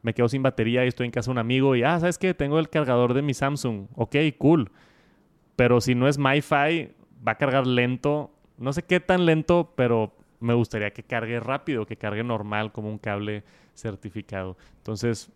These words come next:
a mí no me encanta eso, pero sí entiendo tu punto de que, pues, puede empujar a más gente a comet-, a no cometer esos errores.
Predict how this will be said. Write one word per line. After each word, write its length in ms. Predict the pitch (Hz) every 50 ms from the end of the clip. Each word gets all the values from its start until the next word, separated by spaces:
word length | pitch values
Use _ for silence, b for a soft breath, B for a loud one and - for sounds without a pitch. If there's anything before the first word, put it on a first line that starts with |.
| _ _ _
a 140 | - 110 104
mí 460 | 107 107 117 147 170 190 214 214 - - -
no 160 | 139 147 151
me 80 | 156 156
encanta 400 | 147 - 156 151 139 - 151 156
eso, 340 | 151 - 180 185 175 - _ _
pero 200 | 131 120 117 110
sí 100 | - 123
entiendo 360 | 120 117 131 127 127 135 127
tu 120 | - 110
punto 380 | - - 117 110 104 - 117 117
de 120 | 117 113
que, 260 | - 113 104 95 92 -
pues, 140 | - 98 -
puede 160 | - 110 110
empujar 360 | 113 107 123 110 - 107 107
a 40 | 107
más 220 | 107 107 104 -
gente 340 | - 113 107 101 - 107 110
a 140 | 107 101 -
comet-, 260 | 113 104 98 95 - - _ -
a 100 | 113 104
no 260 | 107 110 131 156 -
cometer 560 | - 180 160 131 - - 117 113 117 120 117 b b b b b b b _
esos 320 | - 117 101 117 113 -
errores. 560 | 117 104 98 101 98 90 92 90 - - -